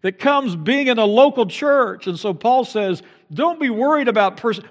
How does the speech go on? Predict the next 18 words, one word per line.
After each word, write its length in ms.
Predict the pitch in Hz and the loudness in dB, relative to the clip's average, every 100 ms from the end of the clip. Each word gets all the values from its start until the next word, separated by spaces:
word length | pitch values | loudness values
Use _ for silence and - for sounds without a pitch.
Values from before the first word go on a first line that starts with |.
| - | -2
love 480 | 190 233 330 330 | 2 6 6 6
the 80 | 262 | -2
preacher 480 | 196 277 262 180 208 | -4 -2 -2 -2 -2
that 120 | 202 | -2
you 120 | 214 214 | -2 -2
have." 520 | 277 247 190 139 107 | 0 2 2 2 -4
<laughs> 1040 | - _ _ _ _ _ _ _ _ - 151 | -20 _ _ _ _ _ _ _ _ -10 0
Oh, 280 | 269 180 139 | 2 2 -2
that 120 | 139 | -4
was 140 | 139 | -10
weak. 260 | 147 135 135 _ _ _ _ _ _ _ _ _ _ _ _ _ _ _ _ _ _ _ _ _ _ _ 147 _ | -10 -10 -10 _ _ _ _ _ _ _ _ _ _ _ _ _ _ _ _ _ _ _ _ _ _ _ -20 _
There 100 | 170 | -8
was 100 | 156 | -6
a 60 | 147 | -4
man 260 | 156 165 | -2 -2
that 140 | 151 139 | -4 -4
kept 220 | 185 - | -6 -6
following, 640 | - 175 175 165 147 123 | -2 0 2 0 -2 -6